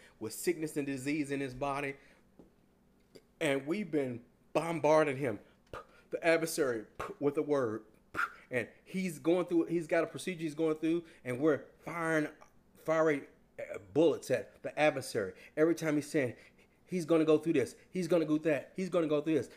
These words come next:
We just like, "Nuh-uh. Easton shall live and not die, and he'll declare the words of the Lord." The way he came about, uh, uh, this Easton Strong, as he heard it in a podcast one day about being strong in the Lord and the power of his might. And my <laughs> little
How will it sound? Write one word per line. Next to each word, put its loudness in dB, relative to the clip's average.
We 4
just -2
like, 0
"Nuh-uh. -4
Easton 0
shall -4
live 2
and 0
not -2
die, -4
and -6
he'll 2
declare 0
the -2
words 2
of -2
the 0
Lord." 2
The 2
way 2
he -2
came -2
about, -2
uh, -12
uh, -6
this -8
Easton -4
Strong, -4
as -8
he -2
heard -2
it 0
in 0
a -2
podcast -4
one -6
day -4
about -6
being -2
strong -2
in -2
the -2
Lord -2
and -8
the -8
power -6
of -2
his -2
might. -6
And 0
my -4
<laughs> -4
little 0